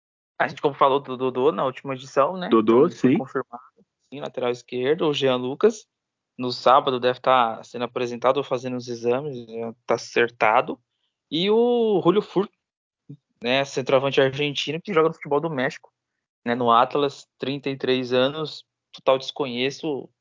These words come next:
Speaker 1: né, é, que a, o Santos acerte a mão pelo menos num, porque eu não vou falar a lista aqui pra não chatear ninguém <laughs> dos centroavantes que o Santos andou <laughs> contratando,
Speaker 2: Então.
Speaker 1: vocês já sabem,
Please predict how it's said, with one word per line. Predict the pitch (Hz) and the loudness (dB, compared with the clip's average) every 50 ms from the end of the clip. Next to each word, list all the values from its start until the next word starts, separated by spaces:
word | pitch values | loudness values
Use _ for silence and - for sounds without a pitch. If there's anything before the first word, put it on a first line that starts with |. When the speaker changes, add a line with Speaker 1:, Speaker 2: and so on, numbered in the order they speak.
| _ - | _ -14
Speaker 1:
né, | 120 120 123 123 123 127 135 147 160 151 147 135 123 120 120 123 120 120 120 | -10 -6 -4 -2 0 0 0 -2 -4 -8 -10 -10 -10 -10 -10 -10 -10 -12 -12
é, | - _ _ _ | -14 _ _ _
que | - - 123 127 127 123 | -8 -2 0 2 2 2
a, | 120 117 - _ _ - | 0 -2 -4 _ _ -12
o | 127 | -6
Santos | - - 127 123 131 | -4 -2 0 4 4
acerte | 131 131 - - - 135 123 123 123 117 - - 127 123 127 120 | 4 4 2 0 2 4 4 4 4 2 0 -2 -2 -2 -2 -2
a | 120 127 | 0 0
mão | 127 123 123 | 0 -2 -4
pelo | 120 - 127 | -4 -4 -4
menos | 127 127 127 131 135 131 131 | -4 -6 -8 -10 -10 -10 -10
num, | 135 143 139 139 160 _ _ _ _ _ _ _ _ _ _ _ | -10 -10 -10 -10 -12 _ _ _ _ _ _ _ _ _ _ _
porque | - 131 - 147 | -14 -2 0 0
eu | 143 | 2
não | 151 151 | 2 2
vou | 139 135 | 0 2
falar | - 156 143 143 131 | 4 6 6 6 6
a | |
lista | 120 120 123 - - - | 4 2 -4 -8 -10 -12
aqui | 127 _ - 120 120 | -12 _ -10 -12 -10
pra | - - 127 127 | -6 -6 -6 -6
não | 127 | -8
chatear | 127 - - 139 - - - 139 139 | -6 -6 -6 -6 -6 -6 -8 -8 -6
ninguém | 156 151 131 139 156 - - _ _ _ - | -8 -6 -4 -4 -4 -4 -6 _ _ _ -20
<laughs> | - - - _ _ - | -20 -20 -20 _ _ -6
dos | 147 147 | -4 -2
centroavantes | - - - 185 160 175 165 160 139 131 131 135 139 - | 0 2 2 2 4 4 4 4 4 0 -2 -4 -6 -14
que | - _ _ _ - | -20 _ _ _ -20
o | 156 | -16
Santos | - - - | -10 -4 -2
andou | - - 170 170 165 - - - - - - - | 0 0 2 0 0 -2 -2 -6 -10 -10 -4 -2
<laughs> | - 214 214 - - - - - - - | -2 -2 -2 -4 -6 -6 -6 -6 -8 -4
contratando, | - 151 156 156 160 165 170 185 180 165 156 156 | 0 0 0 2 4 4 4 4 4 4 4 4
Speaker 2:
Então. | 151 143 123 | 6 4 4
Speaker 1:
vocês | 113 107 156 156 156 | 2 2 0 0 2
já | 160 170 190 | 2 2 0
sabem, | - - _ - 139 135 131 127 127 _ _ | -2 -6 _ -2 0 0 0 0 -2 _ _